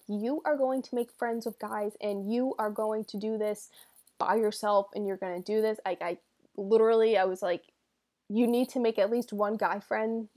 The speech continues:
here, or you're not leaving college until you <laughs> do." Because I'm just a very shy person, and when I just get really awkward, and I just don't know what to say, and I'm like,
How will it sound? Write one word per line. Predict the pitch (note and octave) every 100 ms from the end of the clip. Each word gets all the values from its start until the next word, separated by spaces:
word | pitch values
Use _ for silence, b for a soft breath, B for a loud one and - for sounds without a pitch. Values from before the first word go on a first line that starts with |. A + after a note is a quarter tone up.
| -
here, | - G3 G#3 C4+ - _ _ _ _ _
or | - G3
you're | G#3
not | G3 -
leaving | F#3 F#3 F3+ F3+ G3+ _
college | - F3 F3+ -
until | F#3 F3
you | F#3+
<laughs> |
do." | G#3 - - - A3 B B B
Because | C#4 D4+ C4 -
I'm | C4+ C#4
just | D#4
a | C4+
very | A#3+ A3 A#3
shy | - F#3
person, | F#3 - F4+ F#4 G4 F4+ F4 E4+
and | G#3+ G#3 G#3 b b b
when | - A3 G#3 G#3 G3+ G3+ G3+ -
I | G#3 G3+
just | G#3 A#3+
get | - -
really | F3 -
awkward, | C#4+ D4 D4+ C#4+ C#4 C#4 C4+ B3
and | - G#3 F#3+
I | F#3+
just | -
don't | G3+
know | F#3
what | F#3+
to | G#3+
say, | - - - C#4 C#4 C#4+ -
and | G#3 G3
I'm | G3+
like, | G3 F#3